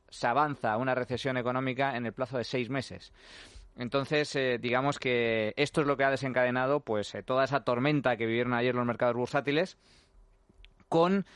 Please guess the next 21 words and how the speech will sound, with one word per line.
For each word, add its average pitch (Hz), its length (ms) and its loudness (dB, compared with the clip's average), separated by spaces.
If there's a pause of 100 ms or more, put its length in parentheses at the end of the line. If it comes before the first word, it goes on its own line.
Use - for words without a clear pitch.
(280)
pérdidas, 175 680 4
eh, 117 220 0
muy, 185 400 4
muy, 175 460 0
eh, 120 420 0
sustanciales, 165 1000 2
eh, 98 920 -4
en 104 160 -8
todas 143 200 2
las 143 140 4
plazas 143 580 0
del 120 140 0
mundo. 127 480 2
En 101 340 -6
Europa, 160 480 4
en 143 100 0
el 117 120 2
ibex, 175 240 2
que 110 120 -4
casi 120 200 0
perdió 120 380 0